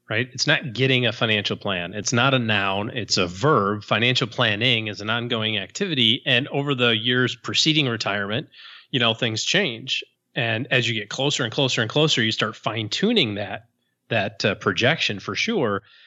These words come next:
But by the same token, even once you get into retirement, things are gonna change, right? Tax laws changed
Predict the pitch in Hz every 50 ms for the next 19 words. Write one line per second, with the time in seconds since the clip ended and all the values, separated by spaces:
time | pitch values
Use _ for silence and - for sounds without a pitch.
0 | _ _ _ _ _ - 135 127 156 147 135 131 - 180 156 139 - 196 196 -
1 | 175 170 233 254 202 180 175 - 143 127 143 147 143 135 120 117 113 110 - 151
2 | 190 277 185 131 110 113 - 131 123 101 110 113 104 104 98 92 - - 101 92
3 | 87 - 120 131 185 185 - - 151 156 160 - - 127 117 113 110 - - 117
4 | 117 131 165 180 - - -